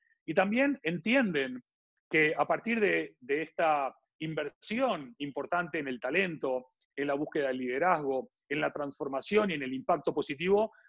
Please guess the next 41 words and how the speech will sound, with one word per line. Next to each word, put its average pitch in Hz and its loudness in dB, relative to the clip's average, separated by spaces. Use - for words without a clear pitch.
también 220 2
generan 196 4
valor, 156 2
valor 135 0
para 143 2
ellos, 220 0
valor 156 0
para 143 0
sus 139 -4
empleados, 190 0
valor 165 0
para 143 0
su 143 -4
entorno, 196 0
para 135 -2
su - -12
comunidad, 139 4
pero 147 0
también 196 0
valor 160 4
para 160 2
la 131 -2
economía, 196 0
para 139 0
su 135 -8
cuenta 147 -4
de 135 -2
resultados. 180 0
Cuanto 156 0
más 202 2
beneficios 165 0
obtengan 165 -2
los 143 -2
tótems, 202 0
más 165 4
recursos 170 0
van 165 2
a 147 -2
tener 160 -4
para 147 2
cambiar 156 0